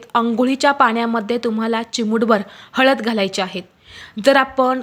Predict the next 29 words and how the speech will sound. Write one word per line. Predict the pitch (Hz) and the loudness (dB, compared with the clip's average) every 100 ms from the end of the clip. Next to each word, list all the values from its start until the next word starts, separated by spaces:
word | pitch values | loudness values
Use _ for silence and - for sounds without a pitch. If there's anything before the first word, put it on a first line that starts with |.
| 233 | -4
गुरुवारी | 226 240 240 254 220 202 | -2 0 0 0 0 -4
हळद | - 240 262 277 | 0 4 4 2
घालून | 247 233 220 233 | -4 0 -2 -2
स्नान | 247 - 247 240 277 | -6 0 2 2 2
केले | 269 214 185 - _ - - _ | 0 0 -2 -8 _ -20 -20 _
तर | 254 | 0
आपल्या | - 233 - 269 | 2 -2 2 2
जीवनातील | 254 247 226 233 226 208 - | 4 2 2 0 0 -2 0
अनेक | 226 240 247 - | 0 0 -2 -2
अडचणी, | 226 226 262 226 202 | 0 2 2 2 0
समस्या | 214 240 220 226 - 202 185 | 0 0 2 0 0 -2 -2
ह्या | 214 233 | -2 0
दूर | 208 247 240 | 2 2 2
होतात | 214 202 190 - _ _ - - - - - | 0 -2 -4 -6 _ _ -20 -20 -20 -20 -4
आणि | 233 254 269 262 | 0 2 2 -2
हळद | - 254 262 294 | -2 2 2 2
टाकून | 294 262 254 240 247 | 0 -2 0 -2 -2
स्नान | - 233 233 | -2 -2 0
केल्याने | 226 233 226 220 202 | 0 0 0 -2 -4
कुंडलीतला | 208 240 226 240 240 240 220 185 - 196 | -2 0 4 4 2 0 -2 -4 -10 -6
गुरुग्रह | 240 247 302 262 254 214 190 - | 0 2 2 4 2 2 -2 -4
हा | - 220 | -4 0
देखील | 220 226 262 254 | 0 -2 -2 2
मजबूत | 233 208 220 247 | 2 2 0 0
होतो | 240 196 185 - _ _ _ - - - | 0 -2 -8 -10 _ _ _ -20 -18 -4
आणि | 240 262 | 0 2
ज्या | 214 269 | 4 4
व्यक्तीच्या | 285 285 - 262 262 247 | 4 0 -2 -4 0 -2
कुंडलीतला | 254 233 233 233 233 | 0 -2 0 -2 -2